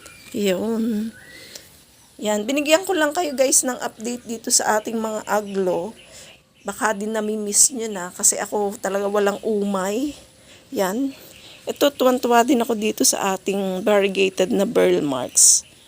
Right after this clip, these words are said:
Yan. Tinatanggalan ko lang to guys ng ano, ng mga green leaf. Yung pag nag-pure siya na green,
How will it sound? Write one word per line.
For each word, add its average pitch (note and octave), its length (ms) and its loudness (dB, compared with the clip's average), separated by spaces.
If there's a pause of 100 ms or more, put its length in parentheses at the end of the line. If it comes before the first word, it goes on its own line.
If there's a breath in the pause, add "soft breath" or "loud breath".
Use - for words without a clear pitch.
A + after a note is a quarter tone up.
(380 soft breath)
Yan. G3+ 800 -4 (1400 loud breath)
Tinatanggalan D#4 640 6
ko D#4 80 2
lang D4+ 240 0
to E4 80 -2
guys C#4 320 4
ng C4 120 -2
ano, B3 260 -2 (1120 soft breath)
ng A#3+ 120 2
mga A#3+ 280 2
green A#3 400 2
leaf. A#3+ 380 -2 (800 loud breath)
Yung B3 260 2
pag C4 140 6
nag-pure C4 560 6
siya C#4 240 4
na B3+ 100 2
green, G#3+ 560 -2